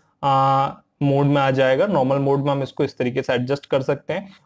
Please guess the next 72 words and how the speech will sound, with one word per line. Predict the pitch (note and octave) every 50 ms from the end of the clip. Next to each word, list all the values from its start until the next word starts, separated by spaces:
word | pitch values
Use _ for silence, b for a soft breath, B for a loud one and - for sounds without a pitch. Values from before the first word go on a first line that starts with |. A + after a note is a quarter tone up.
| B -
और | D#3 E3 F3+
इसको | F3 F3 - - F#3 F#3
हम | F#3+ F3+
आगे | - C#3 C#3 C#3+ C#3 C3+
पीछे | C#3+ C#3+ C#3 - D#3
करेंगे | - C#3 C3+ C3 D#3 E3
तो | - D3+
आप | C3
देख | C3+ C#3 C3+ -
सकते | - - - E3
हैं | D#3+ E3 _ -
परफेक्ट | D3 C3+ C3 - E3 D#3+ - -
व्यू | D3 C#3 C3+ C3+ D3+ D#3+
मेरे | D3+ C#3+ C3+ B2
पास | - C#3 C3+ - -
यहाँ | B2+ A#2+ A2+
पे | - B2
आ | A#2 A2+
रहा | A#2 A#2
है। | - - B B B B -
तो | A3+
आपके | G#3 F#3+ - A3+
पास | G3+ A3+ A3 A3 - -
पीछे | G3+ F#3+ F#3+ A#3 A3
जितना | G3+ G3 F#3+ G3 G3+ G#3+ G#3 G3
स्पेस | G3 F#3+ - - F#3 F#3+ F#3+ F#3+ -
हो, | F#3 F3+ G3 G3 b b b b b b
आ, | - D#3+ D#3 D#3+
उस | D3+ E3+ D#3+ D#3+
हिसाब | E3+ D3+ E3+ D#3+ D#3
से | D#3 - F3
आप | D#3+ D#3 -
कवर | E3+ D#3 D#3 E3
कर | D#3+ E3+ D3+
सकते | - E3+ D#3 - F#3+
हैं। | F3
मैं | E3+ E3 E3 E3+
कई | D#3+ D#3+ D3+ D3
बार | D3 D#3 D#3+ D#3+
कवर | D#3 - D3+ C#3 D3 D3+
तो | D3+ - E3
कर | - D#3 D#3
सकता | - E3+ D#3 - -
हूँ | D3 D#3+ E3+ D#3+
लेकिन | D3+ D3+ C#3+ D3 - D#3+ D#3 E3 E3 D#3
मैं | D3 D3 D3+ D3+ D#3 D#3
जल्दीबाजी | D3 C#3 C3 C3+ D3 C#3+ C#3+ C#3 C3+ C3 C3+
में | C3+ C#3+ D3
उसको | C#3+ C#3 - - D3
कवर | - C#3+ C3 C3 C3
नहीं | C3+ C#3 C3
करता | - C#3 C3+ C3 C3+
हूँ, | C#3 C#3+ D3 C#3+
डायरेक्ट | C3+ B2 B2+ C3 C3 - D3
जैसे | C3+ C3+ B2+ B2 - D3
मुझे | C3+ C3+ C3+ C#3
जितना | C#3+ C3+ B2 - C#3 C#3+ C#3+
भी | D3+ D3+
एरिया | D3 C#3+ C#3+ C#3
मिलता | C3 C3 B2+ B2 D3
है | D3 D3+
मैं | D3
उसमें | C3 - - D3 D3 D3+
एडिटिंग | - - C3 B2+ B2+ B2+ C#3 C#3 C3+
यहाँ | A#2+ A#2
पे | A2+ C3+
आपके | B2 A#2 - - -
लिए | B2 D3 D#3
कर | - B2+ A#2+
देता | A2+ A2+ A2 -
हूँ। | - - _ _ - - - - - - - _ - A3+
ओके, | A#3 A3 G3